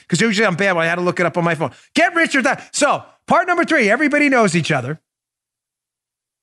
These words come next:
Everybody targeting the Trump team, that is. Obviously, we just did a whole show on it.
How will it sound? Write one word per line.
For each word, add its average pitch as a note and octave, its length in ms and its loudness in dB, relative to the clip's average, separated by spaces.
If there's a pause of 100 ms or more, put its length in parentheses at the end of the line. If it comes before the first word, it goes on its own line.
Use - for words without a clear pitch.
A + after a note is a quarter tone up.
(280)
Everybody G#3 360 0
targeting G3 440 0
the F3+ 60 -2
Trump C#3 260 -4
team, A2 160 -8
that F2+ 160 -12
is. G#2+ 180 -16
Obviously, C#3+ 520 -4
we C#3+ 100 0
just C#3 140 -6
did C#3+ 100 -4
a B2 40 -4
whole B2 140 -4
show G2 280 -8
on E2 100 -18
it. G#2+ 100 -20